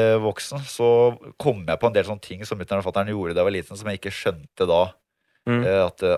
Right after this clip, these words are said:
Speaker 1: «Å faen, det var jævlig ålreit», liksom. Hvordan, eh, var dine foreldre med tanke på sånn festing, strenge, spilt-,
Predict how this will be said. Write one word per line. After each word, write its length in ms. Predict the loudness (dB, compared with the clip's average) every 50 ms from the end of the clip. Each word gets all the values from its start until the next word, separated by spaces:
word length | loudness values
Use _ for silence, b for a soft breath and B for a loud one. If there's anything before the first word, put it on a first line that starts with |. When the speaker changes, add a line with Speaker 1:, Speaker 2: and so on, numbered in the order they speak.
| 0 -4
Speaker 1:
«Å 60 | -10
faen, 220 | -10 -10 -10 -6 -6
det 80 | -6 -6
var 140 | -4 -4
jævlig 240 | -4 -4 -4 -4 -4
ålreit», 260 | -4 -4 -6 -8 -8
liksom. 240 | -10 -12 -12 -12 -16 -18 _ _ _ _ _ _ _ 0
Hvordan, 360 | 4 6 6 6 6 2 0
eh, 160 | 4 6 6 6
var 280 | 8 8 8 8 8 6
dine 240 | 4 2 -4 -4 -2
foreldre 280 | 2 2 2 2 2 -2
med 100 | -4 -4
tanke 160 | -4 -4 -4
på 80 | -4 -4
sånn 300 | -4 -4 -6 -8 -12 -14 -8
festing, 640 | -2 -2 0 0 -2 -6 -10 -8 -8 -8 -6 -6 -10
strenge, 640 | -12 -8 -2 0 0 0 0 -4 -8 -6 -4 -2 -2 -2 -2 -4
spilt-, 480 | -4 -6 -6 -6 -6 _ _ _ _